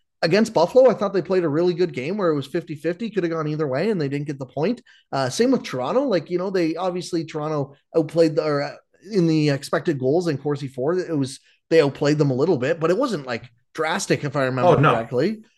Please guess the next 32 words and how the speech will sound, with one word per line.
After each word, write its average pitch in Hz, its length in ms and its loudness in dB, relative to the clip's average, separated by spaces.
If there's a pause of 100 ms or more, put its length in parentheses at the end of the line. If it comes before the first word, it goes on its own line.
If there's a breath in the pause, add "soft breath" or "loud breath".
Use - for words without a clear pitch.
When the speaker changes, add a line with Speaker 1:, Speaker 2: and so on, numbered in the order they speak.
Speaker 2:
No. 208 80 -4
Speaker 1:
And 180 260 0
e-, 220 220 -6
exactly, 240 440 -2
like, 135 160 2
it 180 40 4
was 185 160 4
just 247 140 -10
kinda 269 160 0
one 214 100 0
of 214 60 0
those 175 80 -4
games 208 320 -6
where 175 80 0
it 165 80 -4
kinda 208 180 -8
came 196 220 -6
down 185 260 -4
to, 156 220 0 (360 soft breath)
you 165 120 2
hold 208 240 0
on 180 200 0
for 226 120 -2
a 196 60 -4
couple 208 260 -6
more 196 160 -2
minutes, 175 340 -4
you 170 80 -10
get 180 140 0
an 170 100 -2
overtime 190 480 -4
point, 226 380 -8